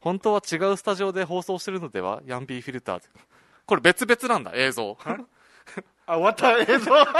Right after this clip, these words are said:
Speaker 1: <laughs> YouTubeとかツイキャスで見てる人は、これ、
Speaker 2: これ半分半分、別々なんか。
Speaker 1: 別々でこれ撮ってるんですよって、実は。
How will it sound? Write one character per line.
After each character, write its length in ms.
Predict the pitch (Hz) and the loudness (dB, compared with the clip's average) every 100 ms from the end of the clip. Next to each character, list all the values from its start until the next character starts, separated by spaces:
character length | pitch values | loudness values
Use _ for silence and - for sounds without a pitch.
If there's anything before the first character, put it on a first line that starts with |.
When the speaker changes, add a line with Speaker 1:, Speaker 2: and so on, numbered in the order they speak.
| 349 320 | 2 0
Speaker 1:
<laughs> 400 | 320 311 294 - | -2 -6 -8 -2
YouTube 520 | 285 208 220 226 208 | 2 4 4 2 2
と 80 | 185 | 0
か 100 | 156 | -2
ツ 120 | 180 | 0
イ 100 | 190 | 0
キ 80 | 196 | -2
ャ 20 | |
ス 100 | 190 | -4
で 120 | 190 175 | -4 -4
見 100 | 185 | -2
て 100 | 196 | -2
る 120 | 170 | -2
人 180 | - 131 | -2 0
は、 300 | 113 101 - _ _ _ _ _ _ _ _ _ - | 0 -2 -6 _ _ _ _ _ _ _ _ _ -4
こ 100 | 170 | -2
れ、 80 | 151 | -2
Speaker 2:
こ 60 | 156 - - - 330 | -6 -16 -20 -8 2
れ 100 | 208 | 2
半 280 | 233 254 247 | 4 0 2
分 100 | 240 | 4
半 220 | 240 202 | 4 2
分、 140 | 190 | 0
別 300 | 185 208 247 | -2 -4 -4
々 280 | 208 202 214 | -4 -4 -4
な 140 | 202 | -6
ん 60 | 180 | -6
か。 160 | 151 135 | -6 -4
Speaker 1:
別 240 | 156 214 | -4 -2
々 240 | 208 214 208 | -2 -2 0
で 200 | 208 180 | 0 0
こ 140 | 190 | -4
れ 80 | 180 | -4
撮 80 | 180 | -6
っ 60 | |
て 120 | - 190 | -4 -4
る 100 | 175 | -2
ん 40 | |
で 80 | 123 | -4
す 100 | 120 | -2
よ 100 | 113 | -4
っ 20 | |
て、 120 | 110 | -4
実 260 | 98 101 117 | -8 -10 -6
は。 240 | 98 82 | -4 -4